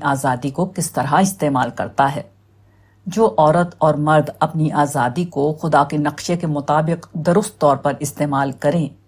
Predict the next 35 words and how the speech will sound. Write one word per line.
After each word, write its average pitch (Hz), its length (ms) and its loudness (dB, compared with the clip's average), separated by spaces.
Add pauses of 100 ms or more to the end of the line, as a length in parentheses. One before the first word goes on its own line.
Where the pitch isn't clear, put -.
(520)
उनको 196 420 2
जन्नत 135 420 0
में 139 120 0
बसाने 135 460 0
के 143 140 -4
लिए 143 220 -2
चुना 151 340 0
जाएगा, 135 540 -2 (520)
और 185 200 6
जो 208 160 2
लोग 196 320 2
आज़ादी 151 460 2
को 185 160 -2
मिसयूज 160 600 0
करें, 170 340 0 (540)
वो 147 340 4
Day 147 260 4
of 147 40 2 (100)
Judgment 160 560 4
में 135 320 -2
काबिल 165 400 4
रद्द 139 280 2 (440)
यानी 147 380 2
रिजेक्टेड 156 560 0
लॉट 143 340 4 (220)
करार 156 280 2
पाएंगे। 123 480 -4 (960)
इंसान 226 320 4
की 214 120 0
जिंदगी 160 500 2
दो 147 400 0
दौरों 131 320 2
में 131 140 0
तकसीम 135 480 -2
है, - 260 -10